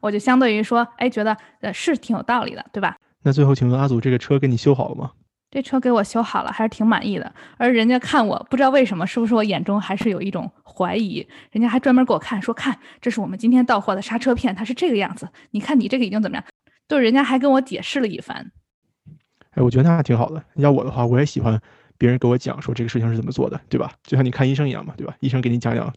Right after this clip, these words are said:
Speaker 2: 这个东西是怎么样，你会更放心一点。
Speaker 1: 对，就是虽然说这个具体操作咱不懂，但是你给我略讲一二，哎，我觉得还是有一种让人放心的感觉。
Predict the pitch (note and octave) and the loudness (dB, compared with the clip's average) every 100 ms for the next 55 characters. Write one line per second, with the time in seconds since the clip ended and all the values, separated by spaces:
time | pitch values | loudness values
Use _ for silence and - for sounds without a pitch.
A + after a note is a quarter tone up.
0 | - B2+ A#2+ A#2+ B2 - C#3+ - A#2+ A#2+ | -6 -4 0 0 -2 -6 -10 -4 -2 0
1 | B2 A#2+ A#2 B2+ A#2+ D#3 - _ _ _ | 2 0 0 -2 -2 -8 -18 _ _ _
2 | - C#4 A3 D#4+ D#4 C4+ D4+ C#4+ C#4+ D4 | -6 -4 -2 0 0 0 0 2 0 -2
3 | D4 _ _ _ _ _ _ _ - B3 | -4 _ _ _ _ _ _ _ -6 -6
4 | - D#4+ - - A3+ G#3+ F#3+ F3 G3 G3+ | -4 -4 -4 -4 -2 0 -2 -4 -6 -8
5 | - _ _ _ _ _ _ _ D4 C4 | -12 _ _ _ _ _ _ _ 0 0
6 | - _ B3 A#3+ A#3+ D4+ - A#3+ D4+ A3 | 0 _ 2 2 2 2 0 0 -2 -2
7 | F#3+ G#3+ C#4 C4 - - C4 G#3+ A3+ G3+ | -4 -2 0 0 -2 -6 -6 -2 -4 -2
8 | G#3 B3 A3 F#3+ G3+ G3+ G#3 A3 G3+ A#3+ | -2 0 -2 -4 -4 -4 -4 -6 -2 0
9 | A3+ G#3+ G3+ - | 0 -4 -12 -16